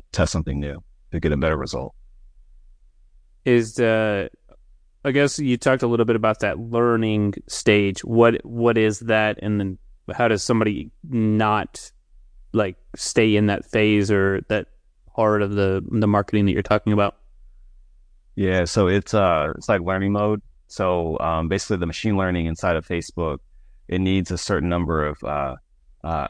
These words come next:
Speaker 1: completed actions. So whatever you want to optimize for, it needs, like, I think it's, like, fifty conversions in a week, right? And those fifty, if it can get fifty in the specified amount of time,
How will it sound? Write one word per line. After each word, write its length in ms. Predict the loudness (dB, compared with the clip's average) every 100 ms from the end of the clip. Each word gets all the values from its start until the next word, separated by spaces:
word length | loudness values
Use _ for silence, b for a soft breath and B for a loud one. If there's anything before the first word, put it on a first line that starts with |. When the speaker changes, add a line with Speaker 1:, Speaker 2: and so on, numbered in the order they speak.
| -8
Speaker 1:
completed 420 | -8 -2 -2 0
actions. 500 | -2 -2 -4 -6 -6
So 140 | -2 0
whatever 240 | 0 0
you 180 | -2 -2
want 240 | -2 -4
to 80 | -2
optimize 500 | -2 -2 -4 -8 -6
for, 280 | -4 -4 -4
it 140 | -4
needs, 340 | -4 -4 -4 -4
like, 340 | -4 -4 -10 -20 -20 _ -20 _ _ -8
I 60 | -2
think 100 | -2
it's, 80 | 0
like, 200 | -2 0
fifty 200 | -4 -2
conversions 560 | -2 0 0 -2 -4
in 80 | -4
a 60 | -2
week, 260 | -4 -4 -8
right? 240 | -8 -8 _ -20 -20 -20 _ _ _ _ -4
And 240 | 0 2
those 200 | 0 -2
fifty, 520 | 0 0 0 0 2 0
if 120 | -2
it 60 |
can 100 | -2
get 160 | -2 -2
fifty 400 | -2 0 0 0
in 240 | -2 -2
the 60 | -2
specified 600 | -2 -4 -4 0 2 2
amount 280 | 0 -2 -2
of 60 | -4
time, 400 | -6 -6 -6